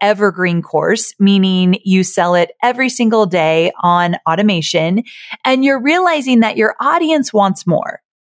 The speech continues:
So you want to keep them engaged while they're excited and while you're creating your signature digital course, which maybe is coming out in the future.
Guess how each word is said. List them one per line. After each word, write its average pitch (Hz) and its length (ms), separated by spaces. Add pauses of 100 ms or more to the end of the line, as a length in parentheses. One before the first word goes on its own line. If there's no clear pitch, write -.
(100)
So - 120
you 254 160
want 320 160
to 392 60
keep - 200
them 226 140
engaged 233 840 (240)
while 311 420
they're 277 240
excited 226 840
and 208 220
while 240 480
you're 269 240
creating 214 640
your 185 200
signature 349 680
digital 185 420
course, 175 420
which 165 240
maybe 170 280
is 165 120
coming 175 320
out 147 200
in 156 60
the 156 60
future. - 500